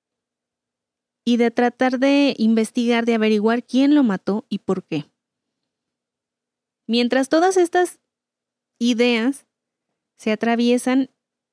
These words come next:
en la mente de Cope, tiene que lidiar con un caso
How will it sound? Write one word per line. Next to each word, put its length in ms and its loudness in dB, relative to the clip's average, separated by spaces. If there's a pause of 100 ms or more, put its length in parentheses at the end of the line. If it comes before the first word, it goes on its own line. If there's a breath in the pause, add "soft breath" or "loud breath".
(460)
en 160 0
la 80 0
mente 320 0
de 100 0
Cope, 340 -2 (1300)
tiene 280 4
que 140 2
lidiar 560 0
con 200 2
un 120 2
caso 560 -4